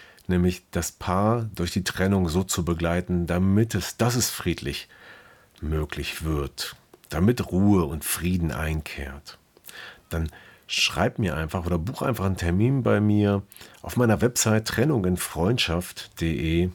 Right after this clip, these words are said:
Dort findest du alles Notwendige und, äh, kannst auch den Kontakt herstellen.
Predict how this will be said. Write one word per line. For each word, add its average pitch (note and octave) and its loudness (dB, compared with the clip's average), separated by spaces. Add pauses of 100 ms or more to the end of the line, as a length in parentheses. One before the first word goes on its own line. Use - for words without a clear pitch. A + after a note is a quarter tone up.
(480)
Dort F#2+ -2
findest C#3 0
du - -4
alles F2+ 0
Notwendige E2 0 (680)
und, D#2+ -2
äh, D#2 -2
kannst - 0
auch E2 0
den E2+ -2
Kontakt D#2+ -4
herstellen. D2 -2